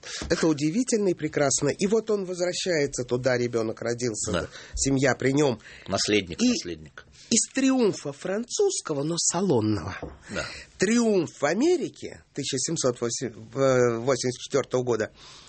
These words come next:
Speaker 1: а, восьмидесятого, восемьдесят четвёртого, п-, абсолютный американский триумф. Его именем называют города в этих родившихся Соединённых Штатах Америки. А, выдаётся диплом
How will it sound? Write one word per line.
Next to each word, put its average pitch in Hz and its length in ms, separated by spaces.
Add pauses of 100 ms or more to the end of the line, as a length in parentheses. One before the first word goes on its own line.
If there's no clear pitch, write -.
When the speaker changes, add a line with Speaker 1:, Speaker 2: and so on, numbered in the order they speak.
(260)
Speaker 1:
а, 139 340 (340)
восьмидесятого, 151 720
восемьдесят 135 340
четвёртого, 123 540 (360)
п-, - 160
абсолютный 160 840 (420)
американский 151 720
триумф. 113 480 (300)
Его 277 260
именем 165 560 (240)
называют 190 520
города 156 640 (440)
в 131 120
этих 151 320
родившихся 139 720
Соединённых 139 680 (180)
Штатах 131 540
Америки. 120 540 (640)
А, 165 320
выдаётся 254 560
диплом 170 580